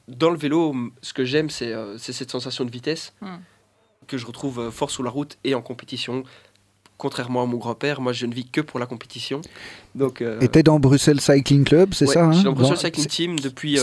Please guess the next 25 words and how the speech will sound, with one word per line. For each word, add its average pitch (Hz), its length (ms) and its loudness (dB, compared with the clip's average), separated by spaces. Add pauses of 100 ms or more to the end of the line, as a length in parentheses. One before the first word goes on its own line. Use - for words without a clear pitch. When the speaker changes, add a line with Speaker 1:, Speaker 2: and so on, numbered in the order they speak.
(120)
Speaker 3:
Team, 170 180 6
Speaker 1:
euh, 117 60 2
Speaker 3:
team, 113 420 2
oui, 127 160 0
oui. 113 120 0
Speaker 1:
team - 120 -6
depuis 139 280 -2
un 135 160 0
an 165 120 2
en 165 60 -2
tant 127 120 -4
que 123 60 -6
directeur 131 340 -6
sportif. - 300 2 (420)
<coughs> - 300 -16
J'ai 131 160 -4
roulé, 139 220 -4
donc, 120 180 -12
bah, 110 120 -6
moi, 123 120 -12
ça 113 100 -12
fait 117 120 -14
ma 113 80 -8
onzième 117 260 -10
saison, 143 540 -4